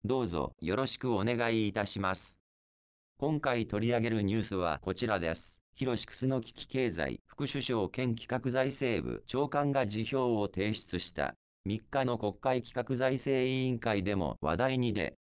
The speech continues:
与党と対立していた韓国の相続税制改変議論。この議論は、韓国財閥サムスングループのコリケン会長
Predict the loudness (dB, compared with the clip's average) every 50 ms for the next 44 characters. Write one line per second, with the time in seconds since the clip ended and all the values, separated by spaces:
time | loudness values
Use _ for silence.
0 | _ _ _ _ _ _ _ _ _ _ _ -2 -2 0 2 0 0 0 0 0
1 | -2 0 0 0 2 2 2 0 0 0 0 -2 -2 -2 0 0 0 0 0 -2
2 | -2 0 0 0 0 0 0 -2 -2 0 0 0 -2 -2 -2 -2 -2 0 0 0
3 | -2 -2 0 0 0 0 0 0 0 0 0 0 0 0 0 0 0 0 0 0
4 | 0 0 0 0 0 0 -2 -2 -6 -8 _ _ _ _ _ _ _ _ _ _
5 | _ _ _ _ _ -2 0 2 2 2 2 2 2 2 2 2 0 0 -2 -2
6 | -6 _ _ _ _ _ _ -4 -2 -2 0 0 0 0 0 0 2 0 2 0
7 | 0 -2 -2 -4 -4 -2 0 0 0 0 0 0 0 0 2 2 2 0 0 -2
8 | -2 -2 -2 -2 -2 -4 -8 _ -2 -2 0 0 -2 -2 -2 -2 -2 -2 0 0
9 | -2 -2 -2 -2 -2 0 0 0 -2